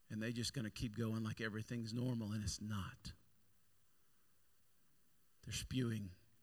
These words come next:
poison all over the place. They need an encounter with Jesus.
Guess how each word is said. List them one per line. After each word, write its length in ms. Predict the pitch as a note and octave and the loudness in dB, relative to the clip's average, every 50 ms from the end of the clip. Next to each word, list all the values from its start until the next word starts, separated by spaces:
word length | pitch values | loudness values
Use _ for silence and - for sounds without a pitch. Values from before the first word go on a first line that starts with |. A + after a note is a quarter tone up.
| - - - - - - | -20 -20 -20 -20 -10 -2
poison 420 | - - C#3 C3 B2 A#2+ G#2 A2 A2 | 0 2 2 4 2 2 0 -2 -4
all 180 | A2 A2+ A2+ | -4 -4 -2
over 200 | B2 C3 C3 - | -2 -4 -4 -6
the 100 | - G2+ | -8 -10
place. 600 | - - - A#2 F#2+ F2+ E2 D#2+ - - - - - - - - - - - - - - - - - - - - - - - - - - - - - - - - - - - - - - - - - - - - - - - - - - | -12 -12 -12 -12 -10 -8 -8 -6 -6 -8 -10 -12 -16 -20 -20 -20 -20 -20 -20 -14 -14 -14 -14 -14 -20 -20 -20 -20 -20 -20 -20 -20 -20 -20 -20 -20 -20 -20 -20 -20 -20 -20 -20 -20 -20 -20 -20 -20 -20 -20 -20 -20 -20 -20 -20 -20 -14 -8
They 100 | A#2 A#2 | -4 -2
need 200 | B2 C#3 C#3+ C3 | 2 2 2 2
an 80 | A#2 | 0
encounter 400 | A2 A2+ - - B2+ B2 B2 A2+ | -2 -2 0 0 0 0 0 -2
with 100 | A2+ A2 | -2 -4
Jesus. 540 | G2+ A#2+ D3+ E3+ - - - - - - - | -4 -4 -4 -4 -4 -6 -4 -4 -4 -6 -8